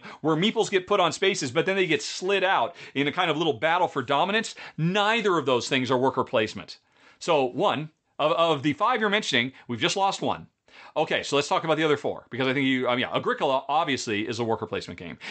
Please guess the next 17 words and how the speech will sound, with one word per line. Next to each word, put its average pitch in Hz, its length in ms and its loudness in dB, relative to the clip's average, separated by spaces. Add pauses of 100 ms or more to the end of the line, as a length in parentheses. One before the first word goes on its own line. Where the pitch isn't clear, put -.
(120)
And 131 120 0
as 156 140 0
I 175 140 0
have 147 100 -2
said 175 260 0
many 180 240 -2
times, 123 500 -2 (220)
Agricola 131 580 0 (240)
is 151 340 0
at 123 260 -4
best 151 460 -4
a 120 220 0 (100)
meh, 370 480 -2 (280)
so-so 156 600 2
worker 131 240 2
placement 107 320 -2
game. 82 220 -12